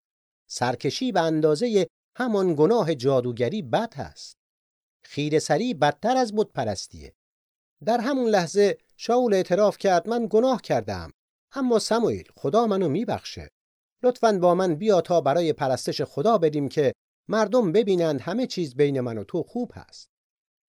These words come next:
سموئیل گفت: "این فایده ای نداره. تو فرمان خدا رو رد کردی و خدا تو رو رد کرده." وقتی که سموئیل برگشت که بره، شاول به دامن او چنگ زد و دامنش پاره شد.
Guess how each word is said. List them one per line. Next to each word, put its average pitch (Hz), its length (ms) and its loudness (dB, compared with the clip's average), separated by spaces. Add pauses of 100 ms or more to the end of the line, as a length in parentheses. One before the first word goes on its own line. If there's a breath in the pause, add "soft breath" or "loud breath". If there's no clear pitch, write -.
(360)
سموئیل 202 480 0
گفت: 165 280 0
"این 170 120 0
فایده 127 380 0
ای 165 120 0
نداره. 151 360 -4
تو 143 120 -8
فرمان 165 460 -2
خدا 160 280 0
رو 160 120 0
رد 185 240 0
کردی 143 420 -2 (280)
و 139 60 -4
خدا 220 380 0
تو 165 120 -6
رو 143 180 -2
رد 202 160 -2
کرده." - 460 -16 (520)
وقتی 110 300 -10
که 170 120 -4
سموئیل 170 460 0
برگشت 175 520 0
که 170 100 -4
بره، 160 400 0 (380)
شاول 226 380 0
به 208 120 2
دامن 185 360 2
او 190 160 0
چنگ 202 360 -2
زد 160 220 2
و 156 100 0
دامنش 143 460 -2
پاره 147 320 -2
شد. - 200 -16